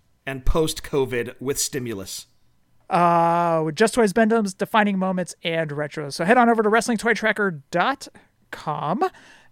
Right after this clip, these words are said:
Speaker 2: and check out those prices if you are in the hunt, which I don't know why you would be.
Speaker 1: Thoughts and prayers?
Speaker 2: Thoughts and prayers for any of these figures. Scott, Eagle Moss.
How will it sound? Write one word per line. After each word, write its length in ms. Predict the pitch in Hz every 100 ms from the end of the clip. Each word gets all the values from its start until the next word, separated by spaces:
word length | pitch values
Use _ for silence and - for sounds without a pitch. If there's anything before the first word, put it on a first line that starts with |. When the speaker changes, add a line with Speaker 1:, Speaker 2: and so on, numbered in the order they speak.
| _ _ _ _ -
Speaker 2:
and 460 | 277 226 143 - - _
check 240 | - 170
out 120 | 151 147
those 140 | 151
prices 340 | - 147 160 160
if 220 | 233 202
you 200 | 190 185
are 260 | 185 165 -
in 180 | 160 160
the 120 | 165
hunt, 440 | 147 151 156 - - - _ _ -
which 160 | -
I 100 | 147
don't 300 | 151 143 139
know 160 | 147 147
why 240 | 143 156
you 240 | 156 147 135
would 300 | 170 359 -
be. 340 | 349 359 320 - - -
Speaker 1:
Thoughts 160 | - 127
and 100 | 139
prayers? 320 | 185 240 277 - 180 - _ _ _ 302 -
Speaker 2:
Thoughts 220 | 185 156
and 80 | 165
prayers 240 | 156 143
for 140 | - 170
any 240 | 196 151
of 80 | 143
these 180 | 139 139
figures. 380 | - 180 151 139
Scott, 240 | 226 185
Eagle 160 | 196 180
Moss. 300 | 156 156 -